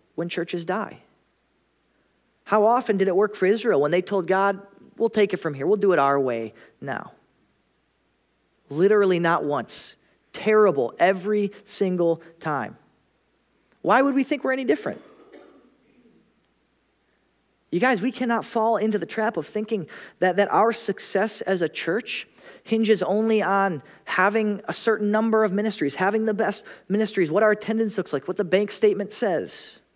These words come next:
Those things are important and, and, and need their attention in their own right. But we have to keep our eyes outside of the church as well,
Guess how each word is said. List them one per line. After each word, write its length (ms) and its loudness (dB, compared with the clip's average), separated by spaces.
Those 180 2
things 160 -2
are 100 2
important 420 0
and, 120 -2
and, 180 -2
and 240 -2
need 280 0
their 120 4
attention 460 -4
in 80 -4
their 160 -2
own 140 -2
right. 360 -10
But 100 2
we 140 4
have 320 -2
to 80 -4
keep 260 -8
our 240 0
eyes 400 -2
outside 520 -4
of 80 -10
the 80 -4
church 440 -6
as 180 -12
well, 300 -6